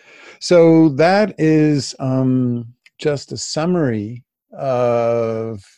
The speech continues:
uh, the basics of, uh, bottom-up or somatic therapies, and especially, uh, some of the main themes in The Body Keeps the Score. Uh, there are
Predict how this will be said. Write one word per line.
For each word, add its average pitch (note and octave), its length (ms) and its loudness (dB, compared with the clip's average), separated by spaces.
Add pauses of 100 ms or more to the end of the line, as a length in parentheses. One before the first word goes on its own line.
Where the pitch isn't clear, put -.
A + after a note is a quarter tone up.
(320)
uh, A2+ 560 -12 (500)
the B2 80 -8
basics B2+ 880 -8
of, A2 460 -8 (160)
uh, G#2 380 -12 (920)
bottom-up B2 760 -2 (720)
or A#2+ 220 -8
somatic A#2 800 -8 (160)
therapies, A#2+ 680 -8
and A2 100 -12
especially, A2+ 760 -10 (200)
uh, A#2+ 60 -16
some B2+ 240 -10
of A#2 80 -8
the A#2 80 -6
main A2+ 340 -8
themes A2+ 440 -10
in G#2+ 120 -12
The G#2 80 -14
Body G#2 340 -10
Keeps - 360 -16
the G#2 100 -18
Score. D3 600 -10 (300)
Uh, G#2+ 300 -14
there G#2+ 140 -10
are G#2+ 40 -8